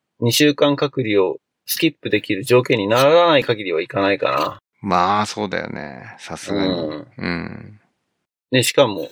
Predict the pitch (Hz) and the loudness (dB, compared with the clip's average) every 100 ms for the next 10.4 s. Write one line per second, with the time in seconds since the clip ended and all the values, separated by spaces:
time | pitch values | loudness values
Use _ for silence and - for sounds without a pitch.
0 | - 117 120 120 92 - _ 101 123 139 | -6 0 2 6 4 2 _ -4 2 4
1 | 160 170 143 123 123 104 107 90 - - | 4 4 2 -2 2 2 2 -4 -8 0
2 | 131 127 131 120 - 127 135 117 98 92 | 0 2 -2 0 2 2 2 0 -2 -6
3 | 117 - - 85 - - 80 - _ 104 | -10 -4 -2 -2 -4 -2 -2 -4 _ -2
4 | 104 90 95 - 113 _ _ _ _ - | 0 -2 -6 -14 -20 _ _ _ _ 0
5 | 139 143 156 151 156 151 151 147 135 - | 4 8 8 8 6 6 6 8 6 6
6 | 98 117 117 113 - - 123 120 120 117 | 4 6 4 2 -6 4 8 10 10 10
7 | 110 - - 120 117 107 117 110 107 - | 6 2 -4 2 2 2 0 0 0 -2
8 | 110 - - 95 95 95 110 120 110 107 | -6 -8 -6 -2 -2 2 2 4 4 4
9 | 104 127 123 - - 98 92 - 87 85 | 2 0 0 -4 -8 -6 -6 -6 -8 -6
10 | 71 67 65 - | -6 -2 -2 -4